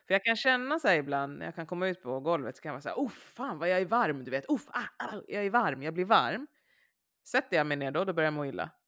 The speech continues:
Så att jag du-, alltså, jag dumpar ju,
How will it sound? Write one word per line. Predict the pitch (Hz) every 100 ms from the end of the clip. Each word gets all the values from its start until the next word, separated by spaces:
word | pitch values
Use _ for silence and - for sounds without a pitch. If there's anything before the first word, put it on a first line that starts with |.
| _ _ _ _ _ _ _ _ _ _ _ _ _ _ _ _ _ _
Så | -
att | 170
jag | 185 190
du-, | 220 - 170 -
alltså, | 175 165
jag | 170
dumpar | 175 226 175 - - 208
ju, | 123 73 156